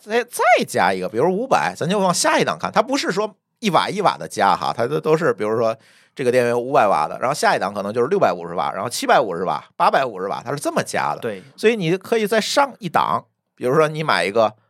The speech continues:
Speaker 1: 六百五十瓦的，啊，那就还挺不错的了，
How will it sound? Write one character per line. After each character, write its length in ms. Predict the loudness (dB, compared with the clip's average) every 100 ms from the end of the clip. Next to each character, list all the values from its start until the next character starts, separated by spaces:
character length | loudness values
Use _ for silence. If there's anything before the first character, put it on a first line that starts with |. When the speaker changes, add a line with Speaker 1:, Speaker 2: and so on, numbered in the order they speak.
| _
Speaker 1:
六 160 | 0 2
百 120 | 4
五 140 | 2
十 100 | 0
瓦 160 | 2 2
的， 100 | -2 -6 _ _ _ _ _ _ _ _
啊， 220 | -10 -10 _
那 120 | -4
就 160 | -4 -6 -12 _ _
还 180 | -20
挺 260 | -18 -18 -16
不 120 | -12
错 220 | 2 4
的 80 |
了， 80 | 4